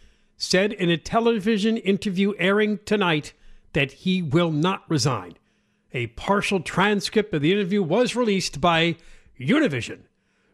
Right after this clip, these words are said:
No-, Noticiero Univision. Notici-, Noticiero?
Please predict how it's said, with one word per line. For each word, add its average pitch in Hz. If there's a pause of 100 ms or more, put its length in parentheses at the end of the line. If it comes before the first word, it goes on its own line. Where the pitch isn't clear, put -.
No-, 156
Noticiero 196
Univision. 117 (280)
Notici-, 147
Noticiero? 196